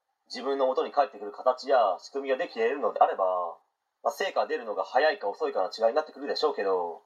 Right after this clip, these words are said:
常に自分目線、自分視点の自己中の方や自分で何でもせず、人任せだったりする人は成果なんて出ないですし、空回りし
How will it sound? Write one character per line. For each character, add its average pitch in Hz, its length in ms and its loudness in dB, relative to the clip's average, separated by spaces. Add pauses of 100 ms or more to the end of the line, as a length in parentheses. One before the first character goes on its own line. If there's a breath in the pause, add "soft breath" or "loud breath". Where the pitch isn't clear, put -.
(100)
常 135 160 4
に 101 80 -6
自 - 180 -8
分 131 140 0
目 135 100 6
線、 95 320 -2 (500)
自 135 140 -2
分 156 120 4
視 - 60 -6
点 - 120 4
の 92 80 0
自 - 120 -4
己 - 160 4
中 107 80 -6
の 95 80 -2
方 - 180 2
や 101 120 6 (400)
自 123 180 -8
分 135 120 -4
で 127 100 2
何 123 140 4
で 131 60 2
も 127 80 0
せ 113 140 -2
ず、 - 60 -14 (1040)
人 147 200 0
任 147 260 4
せ 104 80 -12
だ 123 80 4
っ 127 80 2
た 110 60 -4
り 101 80 -8
す - 120 -20
る 117 100 -14
人 - 120 -2
は 98 300 4
成 151 120 0
果 113 100 0
な 107 100 2
ん - 20 -16
て 95 80 -12
出 127 140 0
な 160 100 6
い 104 60 -2
で 98 80 -10
す - 120 -20
し、 92 380 -12 (720)
空 139 320 6
回 147 220 6
り 104 80 -10
し - 180 -20